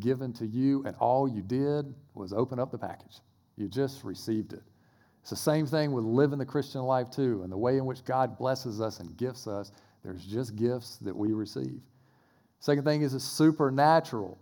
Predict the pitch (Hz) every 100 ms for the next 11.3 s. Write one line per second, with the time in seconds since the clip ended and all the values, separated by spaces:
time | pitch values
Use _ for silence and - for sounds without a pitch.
0 | _ 120 117 - 170 190 185 156 135 143
1 | 131 127 127 120 110 139 165 185 165 160
2 | 147 131 160 147 113 117 151 170 175 -
3 | _ _ _ _ _ _ _ _ - -
4 | 110 - 156 180 196 156 131 131 131 123
5 | 120 107 - - 147 156 135 113 - -
6 | - 190 208 156 123 110 104 113 - _
7 | - 120 131 131 123 127 135 135 135 147
8 | 120 92 87 - _ _ _ _ - 120
9 | - 139 135 139 127 127 123 123 - -
10 | _ _ _ _ _ _ _ _ - 156
11 | 175 208